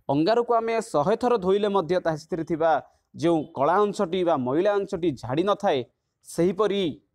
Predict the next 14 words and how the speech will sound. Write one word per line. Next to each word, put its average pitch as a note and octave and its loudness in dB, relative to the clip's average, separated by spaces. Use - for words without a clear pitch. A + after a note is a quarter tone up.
କୌଣସି A3+ -2
ବ୍ୟକ୍ତିର E3+ -2
ଜନ୍ମଜାତ A3 -2
ଗୁଣ F#3+ -2
କେବେ C#3+ -6
ମଧ୍ୟ C3+ -4
ଛାଡ଼ି D#3 -4
ନଥାଏ। A2+ -10
ପରବର୍ତ୍ତୀ C#3+ 0
ଶ୍ଳୋକ D3+ -2
ଦେଖିବା। E3 2
ଉଦାର G3+ 2
ଚରିତା G3 0
ନାନ୍ତୁ F3 0